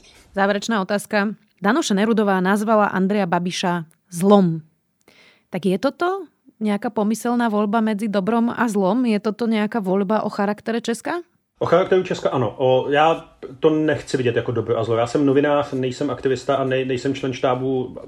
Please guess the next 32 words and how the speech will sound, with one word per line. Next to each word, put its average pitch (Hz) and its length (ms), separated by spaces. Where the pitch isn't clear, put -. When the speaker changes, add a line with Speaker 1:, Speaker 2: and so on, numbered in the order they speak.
Speaker 2:
Danuše 123 260
Nerudové 127 420
a 127 60
takhle 123 300
bych 120 100
to 117 120
nepomenoval. 101 500
Já 156 420
si 156 100
myslím, 151 200
že 123 100
existuje 135 640
mnohem 156 240
víc 135 140
důvodů, 139 220
proč 135 160
by 143 80
Andrej 127 240
Babiš 123 300
neměl 110 280
být 95 160
prezidentem. 90 580
Ale 117 460
zároveň 165 340
si 175 100
myslím, 113 400
že 123 120
Česko 127 340
prokázalo 120 720
v 107 40
minulých 123 360
letech, 101 300